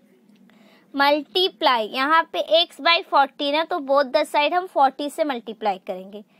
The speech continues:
मल्टीप्लाई X के नीचे जो रहेगा वो मल्टीप्लाई करेंगे हम लोग, multiply by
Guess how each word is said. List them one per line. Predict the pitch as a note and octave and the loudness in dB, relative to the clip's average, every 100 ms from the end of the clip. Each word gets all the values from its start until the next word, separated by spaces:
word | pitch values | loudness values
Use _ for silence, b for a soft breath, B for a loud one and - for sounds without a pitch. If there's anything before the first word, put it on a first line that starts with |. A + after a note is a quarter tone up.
| b b b | b b b
मल्टीप्लाई | B3+ B3 A#3+ D4 C#4+ D4 C#4+ D4 | -4 -4 -4 -8 -2 0 2 0
X | D4 - - | -2 -8 -6
के | F#4 | -4
नीचे | F#4+ D#4+ C#4+ D#4+ D4+ | -2 -4 -6 -4 -4
जो | C#4 D4+ | 0 2
रहेगा | C#4+ C4+ C4+ C#4 D#4 | 2 0 0 0 0
वो | C#4+ D4 | 0 -2
मल्टीप्लाई | C#4 B3+ C4 - A#3+ A#3 - | -2 -6 -8 -4 -2 -2 -2
करेंगे | D#4+ A#3 A3 G#3+ | -4 -4 -6 -8
हम | G3+ | -8
लोग, | G3+ G3+ | -10 -12
multiply | A3 A3 A3 B3+ A#3+ C4 B3 D4+ C#4+ | -10 -12 -12 -16 -6 -2 0 -2 -4
by | A#3 G3+ G#3 B3 | -4 -4 -4 -6